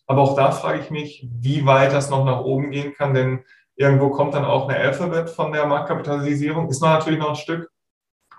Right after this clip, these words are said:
aber, äh, ich denke, dass so eine Verfünffachung oder so vielleicht gar nicht mehr so einfach <laughs> möglich sein wird oder gar nicht möglich sein wird,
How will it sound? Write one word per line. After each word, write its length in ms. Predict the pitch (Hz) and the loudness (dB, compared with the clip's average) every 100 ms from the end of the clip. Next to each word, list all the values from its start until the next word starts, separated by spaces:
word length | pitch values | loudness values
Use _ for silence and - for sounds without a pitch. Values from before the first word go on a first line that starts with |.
| - | 2
aber, 420 | 127 127 127 - | 6 6 6 4
äh, 160 | 127 | 2
ich 100 | 127 | 0
denke, 240 | - 135 135 | 0 0 2
dass 360 | 123 - - _ - - _ | 0 -4 -10 _ -20 -20 _
so 100 | - | -2
eine 100 | 139 | 0
Verfünffachung 760 | 139 165 - 175 185 185 175 165 | 0 0 0 0 0 0 -2 -2
oder 160 | 156 135 | -2 0
so 400 | 151 151 147 - | 0 -2 -4 -6
vielleicht 560 | 139 131 131 135 135 | 0 2 2 -2 -8
gar 140 | 123 123 | -4 -4
nicht 160 | 131 | -2
mehr 100 | 135 | -2
so 160 | 123 127 | 0 0
einfach 260 | 127 123 117 | 0 0 0
<laughs> 0 | |
möglich 280 | 147 135 131 | -2 -2 -2
sein 180 | 127 | -2
wird 140 | 123 131 | -2 -2
oder 140 | 117 | -4
gar 140 | 131 127 | -2 -4
nicht 100 | 131 | -4
möglich 260 | 131 123 | -6 -6
sein 220 | 127 127 | -4 -2
wird, 260 | 123 123 - | 0 -2 -4